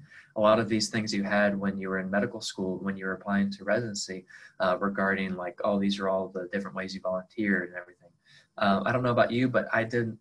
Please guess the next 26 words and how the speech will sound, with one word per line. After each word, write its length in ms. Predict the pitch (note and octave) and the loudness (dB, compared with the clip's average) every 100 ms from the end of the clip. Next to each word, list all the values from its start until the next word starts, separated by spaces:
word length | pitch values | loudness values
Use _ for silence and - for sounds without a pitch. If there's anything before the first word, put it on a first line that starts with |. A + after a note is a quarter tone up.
| _ | _
do 120 | B2 | -2
much 180 | B2+ A#2+ | 0 0
volunteering 600 | A#2 G#2 G2+ G2+ G2+ G2 | 0 0 0 0 0 2
when 120 | F#2+ | 2
I 60 | F#2 | -2
was 180 | - - | -4 -4
in 60 | |
residency 400 | F#2+ F#2+ F#2 - | 0 0 -2 -6
because 260 | F2 F#2+ F#2+ | -4 -4 0
I 100 | G2+ | 2
was 340 | G2 G2+ G2 _ - | 4 2 0 _ -4
always 380 | G2+ G#2+ G#2 | -2 -2 -4
really 320 | G2+ G2+ G#2 A2 | -2 0 0 -2
tired 400 | A#2+ C3+ C#3+ A#2 | 2 4 4 4
after 640 | G#2 - - - C#3 - - | 2 -4 -6 0 0 0 -10
<laughs> 80 | _ | _
working. 400 | B2+ D#3+ - - _ - - - | 2 2 -2 -8 _ -18 -16 -16
So, 440 | - - A2+ A2 - | -2 2 4 4 2
um, 360 | G#2 G2 F#2 - _ _ | 2 2 0 -6 _ _
what 320 | - B2 C#3 - | 2 4 4 2
ways 420 | B2 B2 A#2+ - | 4 4 2 -2
do 180 | - A2+ | -2 0
you 140 | A2 | 2
have 360 | G#2 G#2 G2+ G2+ | 2 4 4 0
to 100 | G#2 | 0
actually 580 | G2+ G2+ - F#2+ F#2 | 0 -2 -6 -4 -6